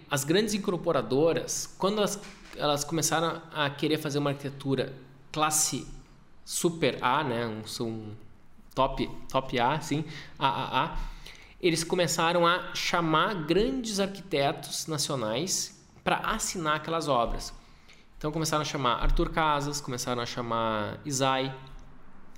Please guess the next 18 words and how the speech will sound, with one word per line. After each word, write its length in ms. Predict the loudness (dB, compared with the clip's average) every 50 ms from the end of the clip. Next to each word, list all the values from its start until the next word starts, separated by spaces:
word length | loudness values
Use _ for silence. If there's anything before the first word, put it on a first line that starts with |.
| -16 -18 -18 -16 -8 -2
e 40 | -2
eles 120 | -2 0 0
começaram 320 | -2 -4 0 0 0 0
a 20 |
fazer 460 | 0 -2 -4 -2 0 0 0 0 -2 -6
esses 300 | -8 -6 -6 -4 -6 -6
prédios 960 | -8 -10 -8 -2 0 2 4 4 2 2 0 -2 -4 -4 -4 -6 -8 -10 -16 -20 -20 -20 -20 -20 -20 -20 -20 -16 -12 -8
que 80 | -4
são, 380 | -4 -2 0 0 0 -2 -2 -6 -12 -16 -18 -20 -20 -16 -10 -8 -8 -8 -8 -10 -14 -14 -14 -14 -14 -14 -14 -16 -16 -16 -16 -16 -14 -12 -6
que 80 | -2 2
são 220 | 2 4 4 4
direcionados 840 | 2 2 2 2 0 0 0 0 0 2 2 2 2 2 0 -4 -6
pra, 300 | -2 0 2 2 2 0 -4 -12 -16 -20 -20 -20 -20 -20 -20 -20 -20 -20 -20 -18 -8
pra 100 | -4 -2
um 100 | -2 -2
público 400 | -2 -2 0 0 0 0 -2 -2
mais 320 | -4 0 2 2 2 2 2 0 0 0 -4 -6 -6
seleto 680 | -2 0 2 2 4 4 4 4 2 0 -4 -8 -10